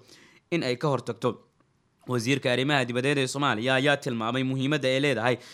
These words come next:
in Suudaan ay ku dhiirigeliso wadamada xubnaha ku ah ururka jaamacadda Carabta inay fuliyaan ballanqaadyada ay sameeyeen kulankii ugu dambeeyey heer wasiir, eh, si ay u taageerto dhaqaale u deeqdana doorashooyinka Soomaaliya si ay u dhammaystiraan howlaha doorashooyinka dalka.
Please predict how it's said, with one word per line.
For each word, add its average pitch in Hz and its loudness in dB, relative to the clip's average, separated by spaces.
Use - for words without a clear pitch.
in 151 0
Suudaan 139 -2
ay 131 -2
ku 131 -10
dhiirigeliso 117 -2
wadamada 131 -2
xubnaha 131 -2
ku 147 0
ah 135 2
ururka 139 -2
jaamacadda 131 0
Carabta 131 0
inay 127 0
fuliyaan 131 0
ballanqaadyada 127 0
ay 127 0
sameeyeen 131 0
kulankii 135 0
ugu 147 0
dambeeyey 127 2
heer 147 2
wasiir, 123 0
eh, 117 0
si 131 -2
ay 131 2
u 151 -2
taageerto 113 -2
dhaqaale 127 0
u 117 -4
deeqdana 127 -2
doorashooyinka 127 -2
Soomaaliya 131 0
si 147 -4
ay 139 0
u 160 -2
dhammaystiraan 131 0
howlaha 139 4
doorashooyinka 127 0
dalka. 131 -2